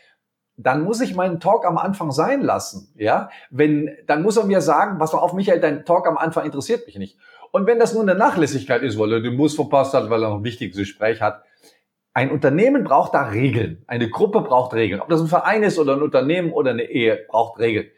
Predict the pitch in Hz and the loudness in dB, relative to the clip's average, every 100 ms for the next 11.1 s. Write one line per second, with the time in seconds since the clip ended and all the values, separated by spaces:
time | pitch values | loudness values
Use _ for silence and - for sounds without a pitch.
0 | _ _ 127 139 143 156 196 196 165 160 | _ _ -2 0 2 2 2 2 2 0
1 | 147 143 160 135 151 147 139 131 135 131 | 0 0 0 2 2 0 -2 -2 -2 2
2 | 131 135 135 131 117 120 117 127 131 123 | 0 4 2 2 0 0 0 0 0 -2
3 | 120 120 127 113 101 123 117 - 117 113 | -4 -6 -6 -8 -6 -2 -2 0 2 2
4 | 117 123 117 117 120 117 101 165 143 135 | 2 0 0 0 -2 -2 -2 -4 0 -2
5 | - 135 123 - _ _ _ _ - - | 0 0 0 -6 _ _ _ _ -20 -20
6 | - 135 139 113 - - - 127 - 117 | -2 0 2 0 -2 -8 -8 -6 -6 -8
7 | - 104 - 156 214 196 135 135 - 101 | -4 -2 2 2 2 0 -2 -4 -4 -2
8 | 107 107 110 139 151 151 - 101 123 - | -4 -4 -6 -4 -4 -6 -6 -2 -2 -2
9 | - - - 117 160 147 - - 131 - | -14 -20 -4 2 4 2 0 -4 -4 0
10 | 208 269 202 220 220 - - 117 147 285 | 2 2 4 2 2 0 0 0 0 -4
11 | 202 | -6